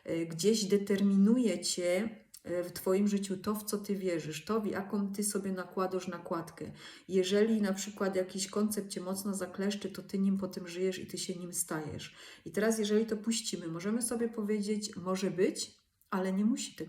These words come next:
nie musi to być prawda, może być, ale może być całkiem inaczej. I co wtedy? Co wtedy stanie się z twoim życiem, jak będzie całkiem inaczej?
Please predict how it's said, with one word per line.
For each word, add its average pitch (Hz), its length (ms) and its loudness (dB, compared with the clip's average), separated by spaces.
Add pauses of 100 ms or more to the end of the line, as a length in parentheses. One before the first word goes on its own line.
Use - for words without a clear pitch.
(120)
nie 180 180 -6
musi 202 200 -4
to 220 100 -2
być 226 180 -2
prawda, 185 360 -6
może 156 260 -6
być, 196 300 -6
ale 170 160 -12
może - 220 -8
być 160 200 -10
całkiem 165 320 -8
inaczej. 165 500 -6 (400)
I 165 80 -8
co 214 140 6
wtedy? 214 400 4
Co 180 120 -6
wtedy 220 260 0
stanie 233 320 2
się 233 100 -2
z 226 80 -4
twoim 226 320 2
życiem, 233 260 0
jak 214 120 2
będzie 220 180 0
całkiem 220 380 -4
inaczej? 220 480 -4